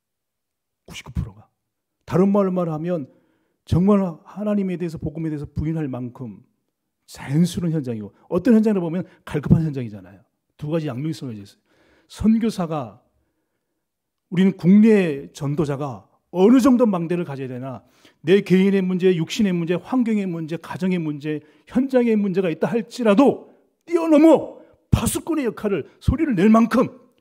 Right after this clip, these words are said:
전도자의 삶, 삶을 말 만큼 이 망대가 우리에게 견고해져야 된다는 거죠.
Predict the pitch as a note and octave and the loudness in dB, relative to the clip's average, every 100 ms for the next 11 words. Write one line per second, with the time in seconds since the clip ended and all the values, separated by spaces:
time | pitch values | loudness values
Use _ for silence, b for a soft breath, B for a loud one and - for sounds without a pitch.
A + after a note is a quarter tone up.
0 | _ - G3 A3 A3+ G#3 F#3+ A3 G#3 F#3+ | _ 0 4 4 4 2 0 -4 -6 -8
1 | - G#3+ F#3+ C#3+ B2+ A#2 A#2 - D#3+ A2+ | -10 -8 -6 -4 -6 -8 -12 -8 -8 -10
2 | _ _ _ _ _ _ - C3+ B2 C3 | _ _ _ _ _ _ -12 -8 -4 -4
3 | C#3+ A#2+ A#2 A#2 - B2 C3+ D3+ D#3 C3+ | -4 -8 -8 -12 -10 -6 -2 -2 -2 -6
4 | A2 G2+ F#2+ F2 F2 | -12 -16 -18 -20 -20